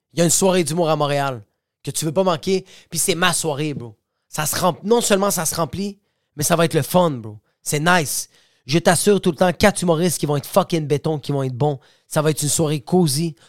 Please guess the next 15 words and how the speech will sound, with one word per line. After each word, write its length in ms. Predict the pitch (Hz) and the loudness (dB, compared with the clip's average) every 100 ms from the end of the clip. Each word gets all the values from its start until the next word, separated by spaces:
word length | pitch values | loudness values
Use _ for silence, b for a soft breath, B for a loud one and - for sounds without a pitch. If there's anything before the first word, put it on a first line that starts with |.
| b | b
T'as 120 | 170 | -2
du 160 | 156 151 | 0 2
vin 240 | 185 202 | 6 8
nature. 540 | 180 151 - 175 143 107 _ _ _ _ _ _ | 6 2 0 -2 -4 -10 _ _ _ _ _ _
T'as 140 | 175 156 | -6 -6
du 200 | 147 143 | -6 -2
fucking 500 | 190 180 185 170 156 | 0 2 0 0 0
cidre 560 | - - 240 214 151 - - _ _ _ _ _ _ _ _ _ _ | 0 2 2 2 -2 -8 -16 _ _ _ _ _ _ _ _ _ _
québécois. 680 | 180 185 190 196 196 151 - _ _ _ _ - | 0 2 2 4 4 2 -6 _ _ _ _ -16
T'as 100 | 139 | -10
de 60 | |
la 100 | 160 | -8
bière 380 | 135 147 208 190 | -6 0 2 2
locale 440 | 165 - 185 175 | 0 2 2 2
québécoise. 840 | - 165 151 170 175 156 113 - | 0 -2 0 4 4 2 -4 -12